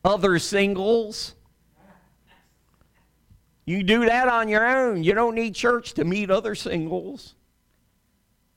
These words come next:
It's not to join the aged group of the knowledgeable, the wisdom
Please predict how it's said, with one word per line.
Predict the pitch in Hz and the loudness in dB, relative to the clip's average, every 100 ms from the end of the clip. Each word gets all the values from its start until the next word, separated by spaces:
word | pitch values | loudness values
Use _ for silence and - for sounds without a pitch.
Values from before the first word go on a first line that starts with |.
| _ _ _ _ _ _ _ _ _ _ _ _ _ - | _ _ _ _ _ _ _ _ _ _ _ _ _ -2
It's | 180 180 | -2 0
not | 202 262 262 - | -2 0 -2 0
to | 220 | -2
join | 165 185 233 240 226 | 2 0 2 0 0
the | 196 180 | -2 0
aged | 220 220 185 208 - | 0 -2 -2 -4 -4
group | 160 208 233 - - - _ _ _ _ _ _ _ _ _ _ _ _ _ _ _ | -4 -2 -4 -8 -18 -20 _ _ _ _ _ _ _ _ _ _ _ _ _ _ _
of | 160 - | -4 0
the | 208 | 0
knowledgeable, | 180 190 208 208 185 214 208 220 233 220 - - _ _ _ _ _ _ _ _ _ _ _ _ _ | 2 2 2 0 0 0 0 0 0 -4 -10 -20 _ _ _ _ _ _ _ _ _ _ _ _ _
the | 143 | -4
wisdom | 143 226 226 160 226 233 285 | 0 2 0 0 -2 -2 -6